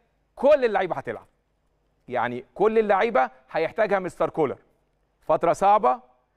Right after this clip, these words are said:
هتحتاج مجهود جامد وتركيز جامد جدًا جدًا جدًا من اللعيبة والجهاز الفني والجهاز المعاون، ولكن إن شاء الله كلنا ورا فرقتنا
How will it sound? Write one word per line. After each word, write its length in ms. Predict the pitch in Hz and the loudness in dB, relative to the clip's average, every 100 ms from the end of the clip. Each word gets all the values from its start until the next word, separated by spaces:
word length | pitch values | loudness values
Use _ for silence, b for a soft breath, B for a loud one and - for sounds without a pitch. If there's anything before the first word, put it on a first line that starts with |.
| _ _ - | _ _ -12
هتحتاج 420 | 127 156 180 170 | -10 -6 -4 -2
مجهود 400 | 170 139 170 143 | -2 0 -2 0
جامد 340 | 190 196 180 | 0 0 -4
وتركيز 400 | 151 160 135 180 | -4 -4 -4 -4
جامد 300 | 160 190 143 | -2 -2 0
جدًا 320 | 139 190 151 | 0 0 0
جدًا 360 | 156 151 185 165 | -2 0 0 0
جدًا 320 | 156 185 170 | 0 0 0
من 200 | 165 160 | -2 0
اللعيبة 420 | 165 160 175 185 | 2 2 2 2
والجهاز 460 | 156 151 135 160 170 | 0 0 -2 0 -2
الفني 480 | 160 202 233 269 247 b b b b - | -2 -2 -2 -4 -8 b b b b -14
والجهاز 340 | 117 147 160 | -2 0 0
المعاون، 600 | 160 156 175 247 262 247 - _ _ _ _ _ | 0 2 2 2 0 -4 -14 _ _ _ _ _
ولكن 420 | 120 156 - 151 143 | -8 -8 -8 -12 -12
إن 80 | 135 | -6
شاء 300 | - 202 185 | 0 4 4
الله 360 | 170 180 139 - | 4 2 2 -4
كلنا 460 | - 135 135 180 151 | -10 -8 -4 -2 0
ورا 200 | 147 165 | 0 0
فرقتنا 600 | - 143 190 208 220 | -2 -4 -4 -2 -4